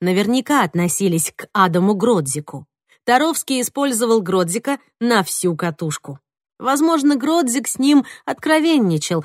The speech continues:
и плакался в жилетку на свою горькую участь. Посещения фотографом Таровского были скрупулёзно записаны Анелей Копчик. Всё совпадало,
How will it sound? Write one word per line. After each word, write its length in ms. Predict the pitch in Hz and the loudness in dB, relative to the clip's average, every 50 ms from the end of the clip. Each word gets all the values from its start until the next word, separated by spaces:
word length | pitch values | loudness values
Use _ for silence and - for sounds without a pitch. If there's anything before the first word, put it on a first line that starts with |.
| - - _ | -8 -12 _
и 100 | - 190 | -4 -4
плакался 640 | - - 180 190 196 202 - 208 208 - - 208 | -2 0 2 2 2 2 0 -2 -4 -4 -4 -6
в 20 | 185 | -6
жилетку 520 | 165 202 254 277 349 339 277 - - 185 | -4 -4 -2 -2 0 -2 -2 -4 -4 -4
на 100 | 165 170 | -2 -2
свою 360 | 165 - 175 180 180 185 190 | -4 -4 -4 -2 0 0 0
горькую 540 | 185 180 214 202 170 - - 262 294 311 320 | 0 0 -2 -2 -2 -4 -2 -2 0 2 2
участь. 480 | 277 202 - - 147 143 - - - - _ _ _ _ _ _ _ _ - | 0 0 -2 -6 -12 -12 -12 -14 -16 -16 _ _ _ _ _ _ _ _ -8
Посещения 600 | 180 - - 175 - - - 196 170 170 170 160 | -6 -6 -4 -6 -4 -2 -2 -2 -2 -2 -4 -4
фотографом 760 | - 185 185 - 202 190 175 180 185 - - 185 180 165 - _ | -4 -6 -4 -2 -2 -4 -2 -4 -6 -4 -4 -4 -4 -4 -6 _
Таровского 680 | - 202 214 294 - - - - - 185 147 143 139 - - - - _ | -4 -2 -2 0 -2 -2 -4 -6 -8 -8 -8 -8 -10 -12 -16 -20 -20 _
были 400 | - 180 277 302 294 277 254 233 _ _ | -6 -2 -2 0 0 0 0 -2 _ _
скрупулёзно 1000 | - - - - - 285 277 233 - - 254 233 220 220 214 190 180 156 170 160 160 | -12 -12 -10 -6 -4 -4 -4 -4 -4 -4 0 2 4 4 4 4 2 0 0 -2 -2
записаны 680 | 147 170 165 151 - 226 240 - - 240 233 240 247 - - - _ | -2 -4 -4 -4 -4 -6 -4 -2 -2 0 0 0 -2 -2 -6 -14 _
Анелей 500 | - 233 254 262 240 208 180 170 170 185 | 0 0 2 2 2 2 2 2 0 0
Копчик. 640 | 175 - - 175 156 - - - 156 - - - - _ _ _ _ _ _ _ | -2 -4 -6 -6 -6 -6 -10 -12 -12 -12 -14 -16 -18 _ _ _ _ _ _ _
Всё 340 | - - - - 240 226 208 | -10 -4 0 4 4 4 4
совпадало, 800 | - 175 165 - _ - 160 160 156 160 151 151 143 143 147 | 2 -4 -8 -10 _ -8 -8 -6 -6 -6 -6 -6 -6 -8 -12